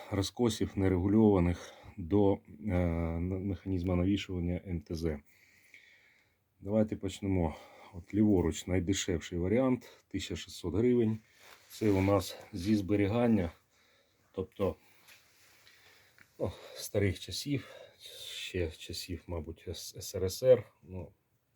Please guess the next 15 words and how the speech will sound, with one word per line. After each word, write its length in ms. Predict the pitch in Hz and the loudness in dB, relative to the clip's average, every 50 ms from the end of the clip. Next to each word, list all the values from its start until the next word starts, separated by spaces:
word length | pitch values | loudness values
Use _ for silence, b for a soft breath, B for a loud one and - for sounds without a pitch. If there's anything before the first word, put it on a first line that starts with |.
| _ _ _ _ b b b b b b b b - | _ _ _ _ b b b b b b b b -18
історія 380 | 98 - - 120 110 104 104 98 | -12 -2 2 4 6 6 6 4
замовчує, 600 | 92 107 110 123 139 135 117 - - - 95 90 | 4 4 4 4 4 4 4 0 -2 -4 -4 -2
ну, 200 | 95 98 101 - - _ | -2 -2 -4 -4 -8 _
як 220 | 92 98 95 - - | -10 -10 -10 -10 -10
ви 60 | 90 | -6
бачите, 440 | 90 110 110 104 - - - - 87 80 - _ _ b b b b b b b b b b _ _ - | -2 -2 -2 -2 -2 -8 -14 -16 -16 -16 -18 _ _ b b b b b b b b b b _ _ -14
вушка 360 | 90 92 95 92 - - 92 | -10 -8 -8 -10 -10 -12 -14
під 240 | 87 - 90 85 92 | -14 -12 -10 -6 -2
яблучка 480 | 110 117 110 92 87 82 - - - 78 | 0 0 0 -2 -4 -10 -10 -12 -18 -20
тут, 180 | - - 82 - _ _ _ _ _ _ _ _ _ - | -20 -20 -20 -20 _ _ _ _ _ _ _ _ _ -16
бачите, 380 | 92 98 101 - - - 92 | -14 -12 -12 -14 -14 -16 -14
на 120 | 85 85 85 | -12 -10 -8
вінту, 340 | 87 87 80 - - 87 | -8 -10 -10 -12 -14 -14
воно 360 | 80 82 87 95 104 107 - - _ _ _ _ _ - | -12 -10 -6 -6 -6 -6 -6 -10 _ _ _ _ _ -10
невелике. 580 | 95 95 101 95 92 92 90 85 78 78 - | -6 -6 -4 -4 -4 -4 -4 -6 -6 -8 -12